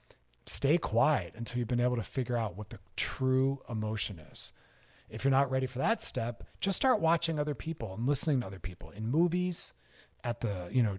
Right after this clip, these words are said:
restaurant table next to you, and you'll start to notice what should have been a soft emotion because someone was let down or made sad or disappointed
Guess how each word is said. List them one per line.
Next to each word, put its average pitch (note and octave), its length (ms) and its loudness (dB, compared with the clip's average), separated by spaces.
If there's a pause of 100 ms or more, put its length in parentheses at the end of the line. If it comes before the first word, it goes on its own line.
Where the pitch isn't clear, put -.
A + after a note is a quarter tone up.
(120)
restaurant A#2+ 400 0
table A#2+ 300 -2
next B2 300 -2
to E3 100 -2
you, F3+ 100 -2
and C#3 100 -2
you'll C#3 80 4
start F3 260 0
to D#3+ 100 2
notice E3+ 500 0 (800)
what A#2+ 320 2
should - 240 6
have G#3+ 100 6
been F#3 160 2
a C#3+ 60 2
soft C#3+ 400 6
emotion C3+ 440 4
because G#2+ 280 -4
someone C3 260 2
was G#2 160 -2
let A#2+ 240 2
down B2 480 2
or A2 140 -8
made A#2+ 260 0
sad A#2 500 2
or A2 60 -2
disappointed A#2+ 1120 0